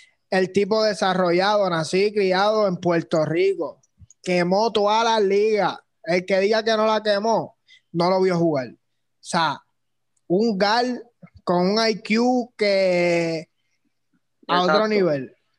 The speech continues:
Speaker 2: Sí, sí.
Speaker 1: El tipo sabe driviar. Él la tira cuando él sabe que tiene que tirarla.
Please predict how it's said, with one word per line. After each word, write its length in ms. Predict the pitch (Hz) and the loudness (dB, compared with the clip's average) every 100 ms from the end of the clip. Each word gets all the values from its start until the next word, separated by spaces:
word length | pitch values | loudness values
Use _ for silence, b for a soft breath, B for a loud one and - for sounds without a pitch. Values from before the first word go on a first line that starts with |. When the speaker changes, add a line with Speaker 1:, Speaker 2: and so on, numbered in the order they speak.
| _ | _
Speaker 2:
Sí, 220 | - 139 | -2 -2
sí. 100 | 123 | 0
Speaker 1:
El 120 | 185 185 | -2 -2
tipo 260 | 208 220 | -2 -2
sabe 280 | 220 208 214 | 0 0 0
driviar. 400 | 202 175 180 165 139 - - | 0 2 2 0 -4 -12 -6
Él 200 | 165 202 | -2 0
la 180 | 208 190 | 0 0
tira 520 | 233 269 262 269 - _ _ _ _ | 0 2 0 -2 -12 _ _ _ _
cuando 360 | - 185 190 190 | -2 -2 0 -2
él 80 | 196 | -2
sabe 300 | - 226 226 | -2 -2 0
que 120 | 202 | 0
tiene 220 | 196 196 | 0 0
que 120 | 202 | 0
tirarla. 600 | 185 170 170 170 147 123 | 0 0 2 0 -2 -4